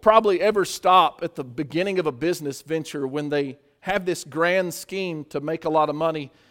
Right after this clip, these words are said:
think, "Honey, this is gonna be great. We're gonna fall into temptation and a snare. We're gonna fall into foolish and hurtful lusts.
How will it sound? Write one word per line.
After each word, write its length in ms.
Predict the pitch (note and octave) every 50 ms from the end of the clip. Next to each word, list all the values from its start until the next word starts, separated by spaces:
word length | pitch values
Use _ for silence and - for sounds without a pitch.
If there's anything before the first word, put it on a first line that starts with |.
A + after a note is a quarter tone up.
| _ _ _ _ _
think, 420 | - F3 E3 D#3+ D#3 D#3 - - _ _ _ _ _ _
"Honey, 180 | - G3+ G3+ G3
this 140 | A3+ B3 -
is 40 |
gonna 140 | - A3+ G#3+
be 100 | F#3+ F3
great. 360 | D3+ D3 F3 F3 E3+ D#3+ D3 - - - _
We're 140 | - E3 A3+
gonna 140 | A3 A#3+ G#3
fall 200 | - - G#3 G3+
into 100 | G3 F3+
temptation 720 | E3 - E3+ C#3+ C3+ - - G3+ A3 A#3 - - A#3+ A#3 A#3
and 160 | A3 - D3
a 40 | A#2+
snare. 600 | - - - E3+ G3 G#3 A3 A3+ A#3 A#3+ A#3 A3+ - - _ _ -
We're 100 | F3+ A#3
gonna 140 | B3 G#3+
fall 260 | - - A3+ A3 A3 A3
into 160 | G3+ E3+ D3+
foolish 540 | - - G#3 A#3+ B3+ B3+ B3+ B3+ B3+ - G3
and 80 | E3
hurtful 380 | D3 G#3 G#3 - - F3+ E3+ D#3+
lusts. 440 | F3 G#3 A#3 A#3+ A#3+ A#3 - -